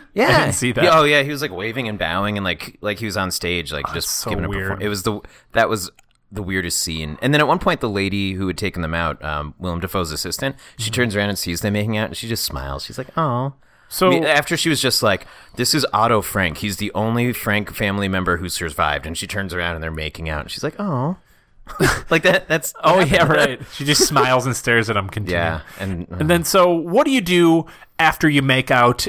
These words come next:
Speaker 2: in the place that is arguably the crux of the Holocaust? You go to a hotel room and
Speaker 1: It's not
Speaker 2: bang.
Speaker 1: the crux of the Holocaust.
Speaker 2: Crux.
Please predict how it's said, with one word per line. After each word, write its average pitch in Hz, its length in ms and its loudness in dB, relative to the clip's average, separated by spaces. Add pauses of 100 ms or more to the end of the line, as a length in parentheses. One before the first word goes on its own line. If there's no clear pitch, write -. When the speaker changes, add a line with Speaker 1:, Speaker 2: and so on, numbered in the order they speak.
(120)
Speaker 2:
in 127 440 4
the 120 600 0 (180)
place 131 360 2
that 120 280 2
is 131 120 2
arguably 110 440 0
the 98 80 -6
crux - 320 -8
of 95 80 -8
the 92 80 -6
Holocaust? 104 720 0 (220)
You 226 140 2
go 131 440 4
to 151 160 4
a 147 80 6
hotel 117 400 2
room 101 320 2
and 113 160 -4
Speaker 1:
It's 104 60 -8
not 95 40 -2
Speaker 2:
bang. 85 320 0
Speaker 1:
the 90 60 -10
crux - 260 -10
of - 100 -20
the - 60 -18
Holocaust. - 680 -12
Speaker 2:
Crux. - 520 -2